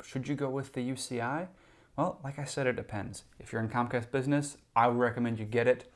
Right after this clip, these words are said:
If you're on a home connection, I think it depends on how O C D you are. Me, I'm very O C D, so I certainly like not having this thing zip tied into my rack. But as far as performance goes,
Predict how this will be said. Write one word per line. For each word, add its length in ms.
If 120
you're 120
on 80
a 60
home 220
connection, 680
I 60
think 160
it 80
depends 420
on 200
how 220
O 100
C 160
D 140
you 260
are. 280
Me, 200
I'm 180
very 380
O 140
C 140
D, 160
so 180
I 20
certainly 460
like 340
not 160
having 300
this 160
thing 280
zip 320
tied 300
into 220
my 180
rack. 320
But 280
as 80
far 180
as 60
performance 480
goes, 380